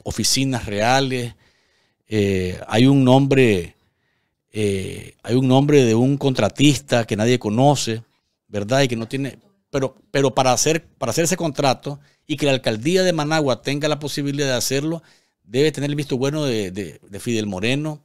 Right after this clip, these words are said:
y por tanto se trata de ellos mismos. Entonces creo que es importante que no perdamos de vista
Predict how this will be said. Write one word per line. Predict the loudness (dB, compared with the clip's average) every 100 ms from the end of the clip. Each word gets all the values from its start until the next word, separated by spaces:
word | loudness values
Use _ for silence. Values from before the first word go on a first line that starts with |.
| _ -20
y | -10
por | -8
tanto | -4 -4 -4
se | -6
trata | -4 -4 -2
de | -2
ellos | -2 -4
mismos. | -4 -6 -8 -14 _ _
Entonces | _ -10 -4
creo | -2 -2
que | -2
es |
importante | -2 -2 -4 -2 -2 -4 -10
que | -8
no | -8 -8 -8
perdamos | -6 -6 -6
de | -6
vista | -6 -6 -6 -12